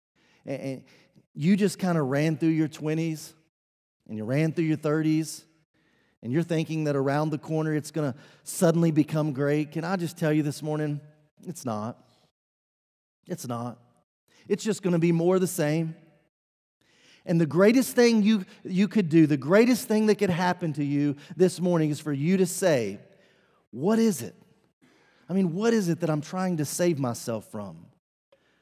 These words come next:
Because it's not just about heaven when we die. Salvation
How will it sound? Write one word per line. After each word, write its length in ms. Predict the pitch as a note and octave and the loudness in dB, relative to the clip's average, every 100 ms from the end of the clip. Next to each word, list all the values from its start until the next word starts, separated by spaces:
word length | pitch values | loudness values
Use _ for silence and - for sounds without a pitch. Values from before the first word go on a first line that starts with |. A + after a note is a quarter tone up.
| _ _ | _ _
Because 240 | - F3+ G#3 | -6 -2 -2
it's 160 | - | -2
not 240 | F#3+ A3 G3 | -2 -2 -2
just 240 | G#3+ - | -4 -4
about 260 | F#3 F#3 E3+ | -2 0 2
heaven 300 | F3+ F3 E3+ | 0 0 0
when 160 | F3+ | 0
we 100 | E3+ | 0
die. 380 | D3 D3 C3+ - - _ _ _ _ _ _ _ | 0 -2 -4 -12 -20 _ _ _ _ _ _ _
Salvation 960 | - - E3+ D3 D3 A3+ - C#3+ C3 B2+ | -10 -2 0 0 0 0 -2 -6 -4 -6